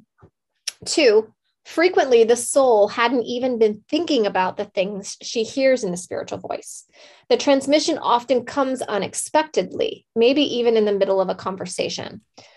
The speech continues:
Sometimes it does refer directly to a passing thought she had to, or to something the soul had been pondering more deeply at an earlier time. But it often has to do with the future the soul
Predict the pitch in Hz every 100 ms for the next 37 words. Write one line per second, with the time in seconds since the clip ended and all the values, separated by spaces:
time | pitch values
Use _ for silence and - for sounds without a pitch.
0 | _ - 285 302 285 277 220 208 208 220
1 | 226 214 - 196 190 196 185 208 196 202
2 | 180 - 196 196 185 185 185 339 330 -
3 | - 226 - 165 - 185 - - - 226
4 | 214 226 220 233 - 226 233 202 190 -
5 | 220 226 220 185 180 180 370 381 294 202
6 | 185 190 190 226 233 208 - 185 185 208
7 | 196 185 185 - 214 - 220 _ - -
8 | _ _ 269 277 - 294 320 320 381 294
9 | 277 277 233 220 220 214 208 - 254 269
10 | - - - 233 226 - 254